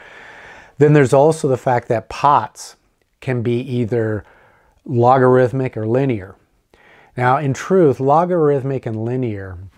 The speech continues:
that only affects how the signal is attenuated.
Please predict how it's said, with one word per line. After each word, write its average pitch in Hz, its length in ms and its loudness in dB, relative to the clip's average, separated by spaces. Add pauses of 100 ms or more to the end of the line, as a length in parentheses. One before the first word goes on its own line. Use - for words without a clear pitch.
(560)
that 131 240 0
only 165 320 2
affects - 600 -6 (460)
how 143 680 0
the 113 420 -4
signal 110 800 -4 (460)
is 117 420 0
attenuated. 110 920 -6